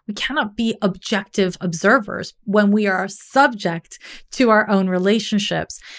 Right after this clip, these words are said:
And I really, I think that's the mercurial rule is we are subjective in the realm of Mercury. Um, and so it's,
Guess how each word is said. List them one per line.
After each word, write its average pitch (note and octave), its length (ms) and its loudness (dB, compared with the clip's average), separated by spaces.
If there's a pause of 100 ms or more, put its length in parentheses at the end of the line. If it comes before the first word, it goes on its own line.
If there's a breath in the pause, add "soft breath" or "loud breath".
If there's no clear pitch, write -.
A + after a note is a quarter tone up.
(160 loud breath)
And G#3+ 140 6
I G3+ 60 6
really, G#3+ 480 2
I G3 120 2
think G#3 180 2
that's G3+ 240 -2
the - 100 -2
mercurial F#3 640 -2
rule G#3+ 480 0
is F#3+ 200 -2
we G#3+ 180 0
are G3+ 100 2
subjective F#3+ 720 -4
in F#3 120 -2
the E3 80 -2
realm E3 240 -4
of D#3+ 140 -8
Mercury. F#3+ 600 -2 (480 soft breath)
Um, F#3 420 4 (120)
and F#3+ 340 4 (140)
so G3+ 600 2
it's, - 380 -4